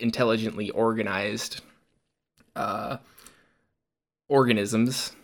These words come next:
Um, and when I say intelligently organized, I mean intelligent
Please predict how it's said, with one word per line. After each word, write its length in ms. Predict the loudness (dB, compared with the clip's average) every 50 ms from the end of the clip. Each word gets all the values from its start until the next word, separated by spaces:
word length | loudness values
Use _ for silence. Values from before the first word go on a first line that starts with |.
| _ _ -20 -20 -20 -20 _ _ _ _ _ -2
Um, 400 | 0 0 0 -2 -4 -8 -10 -4 -2
and 100 | 2 4
when 80 | 6 6
I 80 | 6
say 180 | 6 6 4 4
intelligently 1080 | 4 4 2 2 2 2 2 2 2 0 0 0 -2 -6 -4 -2 0 2 2 2 2 2
organized, 580 | 2 2 2 2 2 2 2 2 0 0 -2 -2
I 80 | 0
mean 360 | 2 4 4 2 0 -2 -6 -8 -6
intelligent 760 | -4 -2 0 2 2 2 2 2 0 0 -2 -2 -6 -10